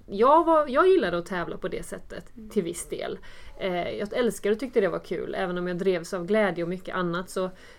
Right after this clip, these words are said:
Speaker 1: var det också roligt att tävla mot andra. Jag älskade tävlingsmomentet. Men väldigt många tycker inte om tävlingsmomentet, men älskar det här, allt det där andra som idrotten ger. Och då måste man ju som ledare ska-,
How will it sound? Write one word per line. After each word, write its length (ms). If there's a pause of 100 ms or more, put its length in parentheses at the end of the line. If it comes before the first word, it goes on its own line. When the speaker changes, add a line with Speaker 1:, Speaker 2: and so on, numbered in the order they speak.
(140)
Speaker 1:
var 120
det 60
också 300
roligt 300
att 120
tävla 320
mot 160
andra. 220
Jag 100
älskade 380
tävlingsmomentet. 920 (280)
Men 140
väldigt 320
många 260 (180)
tycker 180
inte 200
om 160
tävlingsmomentet, 800
men 160
älskar 420
det 60
här, 200
allt 240
det 60
där 160
andra 340
som 140
idrotten 460
ger. 220 (360)
Och 260
då 280
måste 280
man 100
ju 40
som 180
ledare 460 (280)
ska-, 400